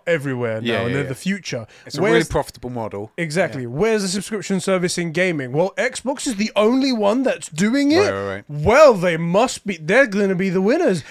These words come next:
Speaker 1: And they've been doing it for five years.
Speaker 2: Yeah.
Speaker 1: Well, they're already
Speaker 2: I mean,
Speaker 1: in
Speaker 2: most
Speaker 1: it.
Speaker 2: businesses go bust in, in a year.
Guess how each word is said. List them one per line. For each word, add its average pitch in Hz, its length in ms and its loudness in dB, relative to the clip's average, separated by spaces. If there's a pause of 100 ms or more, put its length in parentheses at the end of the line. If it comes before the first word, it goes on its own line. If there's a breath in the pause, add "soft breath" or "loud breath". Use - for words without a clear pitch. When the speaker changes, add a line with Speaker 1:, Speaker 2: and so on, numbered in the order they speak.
Speaker 1:
And 226 140 0
they've 262 100 0
been 247 160 0
doing 269 240 2
it 254 160 -6
for 233 140 0
five 247 580 2
years. 269 520 2 (140)
Speaker 2:
Yeah. - 120 -4
Speaker 1:
Well, 165 80 0
they're 247 180 8
already 190 320 2
Speaker 2:
I 185 40 0
mean, 202 100 2
Speaker 1:
in 269 80 2
Speaker 2:
most 151 140 4
Speaker 1:
it. - 40 -14
Speaker 2:
businesses 151 380 -4
go 147 160 -2
bust 143 300 -4
in, 135 240 -10 (140)
in 135 120 -8
a 135 40 -2
year. 185 280 -2